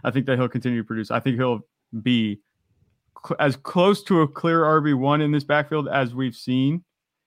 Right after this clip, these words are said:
you know, even over J K Dobbins,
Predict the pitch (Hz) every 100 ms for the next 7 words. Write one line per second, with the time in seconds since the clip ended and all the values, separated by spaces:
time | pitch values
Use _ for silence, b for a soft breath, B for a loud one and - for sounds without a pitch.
0 | - 127 131 120 123 - _ _ _ _
1 | _ _ - - 170 160 156 139 135 139
2 | 131 127 120 127 143 151